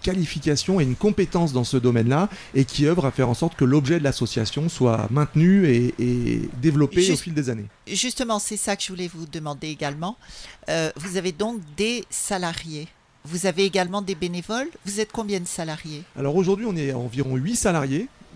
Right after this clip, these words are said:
Speaker 1: dont, euh, une majorité sont des scientifiques. Euh, euh, Globis est une association scientifique avant tout,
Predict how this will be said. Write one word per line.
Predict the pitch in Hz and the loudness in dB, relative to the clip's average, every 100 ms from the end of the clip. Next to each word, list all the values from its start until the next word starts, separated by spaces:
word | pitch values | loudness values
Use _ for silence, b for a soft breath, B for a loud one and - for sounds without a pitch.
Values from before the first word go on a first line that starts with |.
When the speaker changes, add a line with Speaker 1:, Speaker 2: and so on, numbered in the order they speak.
| 120 | -2
Speaker 1:
dont, | 139 139 131 | 0 2 2
euh, | 123 | 2
une | 120 120 | 0 0
majorité | 170 180 170 165 | 0 2 2 2
sont | 180 147 | 0 2
des | 113 | 0
scientifiques. | - 180 - - 131 - - 117 - - - - - | 2 0 0 -4 -8 -10 -16 -18 -20 -20 -20 -10 -6
Euh, | 113 123 | -4 0
euh, | 127 123 120 117 | 0 0 -2 -2
Globis | 110 139 143 | 0 2 2
est | 127 | 0
une | 120 | 0
association | 110 120 - 110 - 110 | 0 -2 -4 -4 -4 -6
scientifique | - - 139 123 - 190 | -4 -2 -2 -2 -4 -2
avant | 131 110 | 0 0
tout, | 110 247 | 4 4